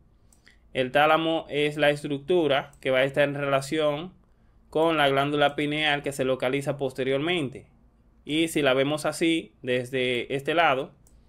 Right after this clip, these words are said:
la glándula pineal, recuerden que es una glándula impar. Bien, es una glándula impar. Y se ve aquí como esta colita que sobresale acá.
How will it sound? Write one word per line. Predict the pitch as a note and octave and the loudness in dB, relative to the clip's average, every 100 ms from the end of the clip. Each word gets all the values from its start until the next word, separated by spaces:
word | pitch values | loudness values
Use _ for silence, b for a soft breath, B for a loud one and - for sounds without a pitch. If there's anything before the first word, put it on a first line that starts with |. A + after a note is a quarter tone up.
| b b b - | b b b 0
la | D3+ | 2
glándula | D#3+ F3 F#3+ F#3+ | 4 4 6 6
pineal, | F#3+ F3 F3+ | 6 6 4
recuerden | F3+ E3 D#3+ E3 | 4 4 2 2
que | D#3+ | 0
es | D#3 | -2
una | D#3+ D#3 | -2 0
glándula | D#3 D#3+ D#3+ D#3 D3+ - | 0 2 2 2 2 0
impar. | C3+ A#2+ A2 G2+ F#2 - - - - - - - - - - - - - - | -4 -4 -2 -4 -4 -12 -14 -14 -18 -20 -20 -20 -20 -20 -20 -20 -20 -20 -6
Bien, | G3+ D#3 - - - - - | -2 -2 -4 -20 -20 -14 -6
es | C#3 | -4
una | D#3+ D#3 | 0 0
glándula | D#3 D#3 D#3 D#3 - | 0 0 2 0 0
impar. | C3+ A#2 G2 F2+ | -4 -4 -4 -4
Y | D3 | -4
se | C#3+ D#3 | 0 4
ve | E3+ | 4
aquí | E3+ E3+ | 4 2
como | E3 D#3+ | 2 0
esta | D#3+ D#3+ | -2 0
colita | D#3 D#3 C3+ A#2+ | 0 0 0 -2
que | B2 | -4
sobresale | B2+ B2 B2 D3+ C#3 C#3 B2+ | -4 -4 -2 2 2 2 -4
acá. | A#2 - D#2+ | -8 -10 -16